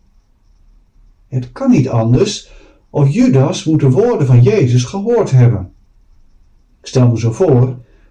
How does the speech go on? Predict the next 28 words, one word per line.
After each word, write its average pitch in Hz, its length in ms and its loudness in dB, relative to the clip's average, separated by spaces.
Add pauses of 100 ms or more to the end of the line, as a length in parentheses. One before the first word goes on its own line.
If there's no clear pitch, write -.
(120)
dat 139 220 -2
Judas 156 460 0
al 139 220 0
van 123 220 2
enige 156 420 0
afstand 143 640 -2
de 104 80 -10
stem 160 380 -2
van 107 180 0
Jezus 131 500 0
moet 127 180 2
hebben 127 240 2
gehoord. 107 600 -4 (840)
De 120 100 -12
stem 214 440 -4
van 120 180 2
Jezus 170 760 -4 (380)
wees 196 360 0
hem 139 200 2
de 101 100 0
weg 127 420 -2
in 131 140 4
het 101 140 0
donker 127 520 0 (340)
van 110 140 -4
de 101 60 -4
hof 107 300 -4
Gethsemane. 98 840 -4